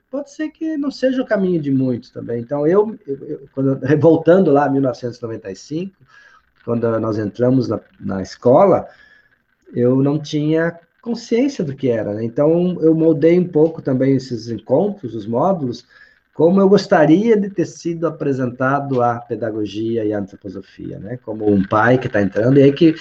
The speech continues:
que me diga um pouco, quem é o Steiner, né? Em que fontes ele bebeu? Como que veio a antroposofia?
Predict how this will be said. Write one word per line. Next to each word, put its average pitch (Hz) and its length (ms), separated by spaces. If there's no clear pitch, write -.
que 180 100
me 190 260
diga 196 280
um 170 60
pouco, - 200
quem 240 220
é 214 160
o 175 80
Steiner, 107 680
né? 113 160
Em 135 40
que 175 140
fontes 190 480
ele 139 140
bebeu? 120 540
Como 175 220
que 175 100
veio 151 280
a 139 40
antroposofia? 127 960